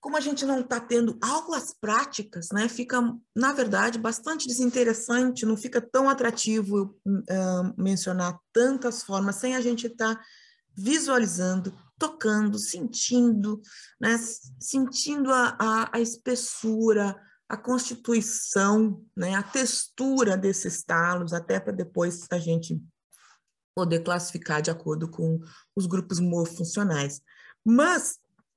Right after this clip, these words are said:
essa construção do talo eu queria deixar pra vocês, pra que tivesse essa, ãh, sensação dessa multiplicidade, desse universo de formas, de texturas, porque a gente vai passar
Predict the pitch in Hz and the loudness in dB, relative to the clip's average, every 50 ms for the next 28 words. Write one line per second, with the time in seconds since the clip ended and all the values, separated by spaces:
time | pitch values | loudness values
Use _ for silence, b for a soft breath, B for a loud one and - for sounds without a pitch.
0 | _ _ _ _ _ _ _ _ _ - - - - - 233 226 226 214 - - | _ _ _ _ _ _ _ _ _ -18 -18 -6 -4 -2 -2 0 -2 -2 0 0
1 | 254 277 285 277 269 254 - - 254 240 226 226 233 - 180 175 180 175 170 180 | 0 0 0 -2 -4 -4 -2 0 0 0 0 0 -2 -2 0 0 2 0 0 -2
2 | 175 175 170 170 170 165 165 - - 165 165 170 196 190 - B B B B B | -2 -2 0 0 0 -2 -2 -2 0 0 2 2 0 -2 -4 B B B B B
3 | B B B B B _ _ _ - - 185 180 175 175 175 165 - - 160 160 | B B B B B _ _ _ 0 2 2 4 2 2 0 0 0 2 2 2
4 | 165 185 - - - - - - - 208 220 214 - 226 208 - 214 196 185 175 | 2 0 -4 -8 -12 -12 -8 -4 -2 0 -2 -2 -2 -4 -2 0 0 2 4 4
5 | 175 180 190 - - - - - - 185 185 180 - - 190 185 180 185 b b | 4 4 2 -2 -4 -8 -4 -2 0 0 0 0 0 0 0 0 0 -4 b b
6 | b b b b b _ - 190 180 180 180 175 175 175 175 170 - - - - | b b b b b _ 0 2 4 4 6 4 4 4 4 2 0 -2 -6 -12
7 | _ _ _ _ _ _ _ _ _ _ _ _ _ _ _ _ _ _ _ _ | _ _ _ _ _ _ _ _ _ _ _ _ _ _ _ _ _ _ _ _
8 | _ _ _ _ _ _ _ _ _ - - - 311 330 320 330 311 302 - - | _ _ _ _ _ _ _ _ _ -10 -2 0 0 0 0 0 -2 -2 0 2
9 | 269 254 247 233 214 - - - - 196 196 196 190 - 202 180 - - _ _ | 4 4 4 4 2 0 -4 -8 -4 -2 -2 0 0 -2 -2 -4 -4 -8 _ _
10 | - 196 208 226 262 285 311 - - - 240 - - 247 247 233 - - 220 175 | 0 4 4 6 6 4 2 -2 -6 -8 -8 -4 -2 -2 -2 0 0 0 0 2
11 | 160 160 160 175 196 214 226 220 185 175 196 202 196 - 196 196 185 175 196 190 | 2 2 2 4 4 4 2 2 -2 -4 -4 -4 -4 -2 -2 -2 -2 -2 -2 -4
12 | 202 202 - 175 175 180 165 - - - - 160 156 175 220 233 226 214 220 220 | -4 -4 -6 -8 -8 -8 -8 -10 -4 0 2 4 4 4 4 4 4 2 0 -2
13 | 220 - - - _ _ - 185 170 - 185 170 165 - - - 208 220 214 214 | -4 -6 -12 -14 _ _ -12 -12 -8 -4 -4 -4 -4 -4 -2 0 2 4 4 2
14 | 214 - - 269 247 - 262 254 240 247 247 233 - 220 214 220 214 214 240 233 | 2 -2 -4 -6 -4 -2 -2 0 0 2 0 0 0 0 0 0 0 0 -2 -4
15 | 226 - 196 190 185 185 | -4 -2 0 0 0 -2